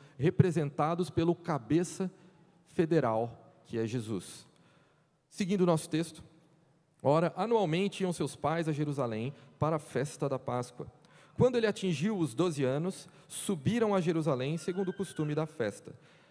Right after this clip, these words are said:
Terminados os dias de festa, ao regressarem, permaneceu o menino Jesus em Jerusalém,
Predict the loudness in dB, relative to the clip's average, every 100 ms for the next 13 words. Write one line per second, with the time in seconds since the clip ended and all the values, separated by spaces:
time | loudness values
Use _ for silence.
0 | _ _ _ _ 0 0 0 0 0 0
1 | -2 -6 -6 -2 2 2 0 -4 -2 -2
2 | -2 -2 2 4 2 0 -4 -2 0 -2
3 | 2 2 4 0 0 0 2 0 0 -2
4 | -2 -4 -2 0 0 0 -2 -2 -2